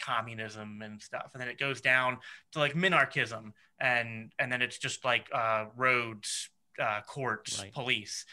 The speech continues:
Speaker 1: and everything in the red circle is, "I will act violently upon people to obtain X."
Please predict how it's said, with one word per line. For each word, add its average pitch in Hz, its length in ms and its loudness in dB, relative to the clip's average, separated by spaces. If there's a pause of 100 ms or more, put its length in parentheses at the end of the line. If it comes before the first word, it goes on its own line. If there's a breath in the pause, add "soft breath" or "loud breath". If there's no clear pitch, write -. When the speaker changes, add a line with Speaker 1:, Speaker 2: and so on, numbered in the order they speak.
(200 loud breath)
Speaker 1:
and 131 260 0 (140)
everything 214 340 4
in 202 60 -2
the 180 60 0
red 170 180 4
circle 160 380 -2
is, 131 280 0
"I 151 140 6
will 156 180 0
act 143 280 2
violently 127 480 0
upon 123 380 -2
people 123 500 -8 (240 loud breath)
to 156 120 0
obtain 131 380 0
X." - 480 -2